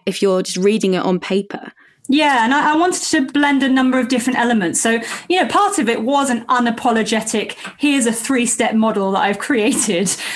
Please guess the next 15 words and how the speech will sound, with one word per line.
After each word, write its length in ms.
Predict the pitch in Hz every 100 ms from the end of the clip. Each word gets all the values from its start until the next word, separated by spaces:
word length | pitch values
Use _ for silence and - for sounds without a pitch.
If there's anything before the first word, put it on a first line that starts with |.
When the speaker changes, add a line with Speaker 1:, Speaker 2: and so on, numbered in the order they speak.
| -
Speaker 2:
for 380 | - 233 220 -
anybody 720 | 285 294 285 202 208 196 185
to 280 | 185 233 208
enhance 760 | 214 208 - 226 208 262 - -
the 180 | 214 208
emotional 380 | 202 202 214
intimacy 400 | 202 214 190 -
in 80 | 185
their 120 | 185
relationship." 580 | 180 175 170 175 185 -
So 180 | - 202
that 340 | 196 226 190
it 140 | 170 208
was 160 | 214
very, 500 | - 226 208 185 185